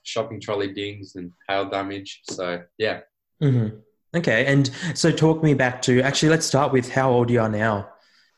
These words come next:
Speaker 1: So currently I'm twenty-two. I'll be twenty-three, um, in February.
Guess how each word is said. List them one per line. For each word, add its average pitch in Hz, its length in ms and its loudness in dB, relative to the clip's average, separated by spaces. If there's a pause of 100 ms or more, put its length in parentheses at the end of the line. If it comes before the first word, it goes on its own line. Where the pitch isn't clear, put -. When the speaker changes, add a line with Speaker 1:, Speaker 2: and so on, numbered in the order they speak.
(500)
Speaker 1:
So 107 360 0
currently 131 320 0
I'm 107 200 -4
twenty-two. 123 580 0
I'll 123 120 2
be 95 120 -8
twenty-three, 98 840 -2
um, 90 260 -4
in 87 180 -8
February. 98 500 -2